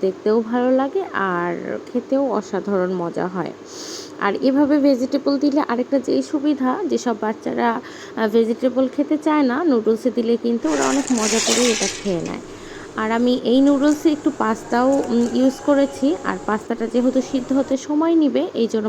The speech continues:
পাস্তাটা সবার আগেই দিয়ে দিলাম। এরপরে যেই সবজিটা একটু সিদ্ধ হতে সময় নেয়, যেমন ফুলকপি, গাজর,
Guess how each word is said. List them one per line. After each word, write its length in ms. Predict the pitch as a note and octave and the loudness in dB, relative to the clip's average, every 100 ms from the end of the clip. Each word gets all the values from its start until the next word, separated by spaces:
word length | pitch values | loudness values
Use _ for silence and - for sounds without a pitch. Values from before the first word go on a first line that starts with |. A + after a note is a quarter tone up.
| G#3 | -2
পাস্তাটা 400 | G#3+ G#3+ G#3+ G#3 - | -4 -4 -8 -10 -10
সবার 240 | G3+ G#3+ - | -6 -6 -4
আগেই 400 | - A#3 C#4 D#4+ | -4 -2 0 2
দিয়ে 220 | B3+ G#3+ F#3+ | 2 2 0
দিলাম। 360 | F#3+ F3 F#3 G#3+ - - - - - | 0 -2 -4 -6 -12 -16 -16 -16 -2
এরপরে 500 | G#3+ A3+ - A3 G#3+ G#3+ | 2 2 2 2 6 4
যেই 280 | G#3 A3 G#3+ G#3 G3+ G#3 - | 4 4 4 2 -4 -6 -2
সবজিটা 440 | A#3 G3+ G#3+ G#3+ G#3 | -2 -2 -2 0 0
একটু 320 | G3+ - B3 | -2 -4 -2
সিদ্ধ 280 | A#3 C4 A3+ | 0 0 4
হতে 200 | C4+ C4 | 2 4
সময় 440 | C4 - C#4+ D4+ D4 | 0 0 2 4 4
নেয়, 220 | A#3+ A#3+ | 4 0
যেমন 260 | A3+ A3 A3 | -2 -2 -2
ফুলকপি, 600 | G#3+ C4 B3+ A#3+ A3+ A3+ G#3+ | 0 2 2 2 0 -2 0
গাজর, 380 | A3+ A#3 A3 C4 | 2 2 2 -2